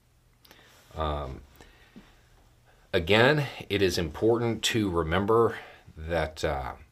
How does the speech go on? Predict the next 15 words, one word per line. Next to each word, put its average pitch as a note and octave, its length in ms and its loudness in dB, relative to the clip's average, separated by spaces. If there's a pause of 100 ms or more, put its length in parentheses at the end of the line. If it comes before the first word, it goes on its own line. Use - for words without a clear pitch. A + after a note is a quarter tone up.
(1400)
the E2+ 120 0
order G2+ 400 4
in F2+ 180 -2
which F2+ 220 0
news E2+ 260 -4
breaks C3 640 0 (180)
is E2 160 -14
not D#2 300 -6
necessarily A2 600 2
the G#2+ 160 2
order A2 280 4
in G#2 120 -2
which G2 200 -2
it G2 60 0
occurred. E2 560 -2